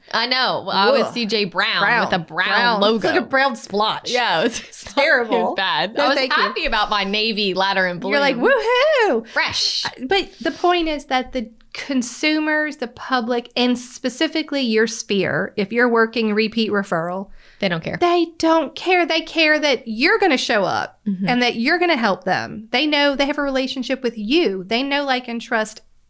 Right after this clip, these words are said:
Speaker 2: Alyssa, not they know, like, and trust Latter and Blum. They don't know.
Speaker 1: Mm-hmm.
Speaker 2: Okay.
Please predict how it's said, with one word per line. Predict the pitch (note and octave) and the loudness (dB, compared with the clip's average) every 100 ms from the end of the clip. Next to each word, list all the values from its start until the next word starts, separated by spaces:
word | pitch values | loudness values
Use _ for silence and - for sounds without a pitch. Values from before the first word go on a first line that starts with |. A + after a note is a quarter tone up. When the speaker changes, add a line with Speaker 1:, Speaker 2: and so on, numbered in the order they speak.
| _ | _
Speaker 2:
Alyssa, | G#3+ D#4 F4+ - - - - | 0 0 0 0 -2 -6 -6
not | A#3+ C4 B3+ - - - | -2 0 -2 -12 -12 -2
they | A3+ | 2
know, | A#3 | 4
like, | A3+ G#3 G#3 | 4 2 0
and | F#3+ | -2
trust | A3 F#3+ - | 0 -2 -2
Latter | A3 G#3 F#3 | -2 2 2
and | E3+ | 2
Blum. | F#3+ E4 D#4 F4+ _ - | 2 2 0 -2 _ -4
They | D5+ | 0
don't | G#4 A#3+ | 2 2
know. | A3+ B3+ A4 - _ | 2 2 2 -4 _
Speaker 1:
Mm-hmm. | A#3 F#3 F#3+ F3+ - - | -8 -6 -6 -6 -8 -8
Speaker 2:
Okay. | A#3+ - | -4 -4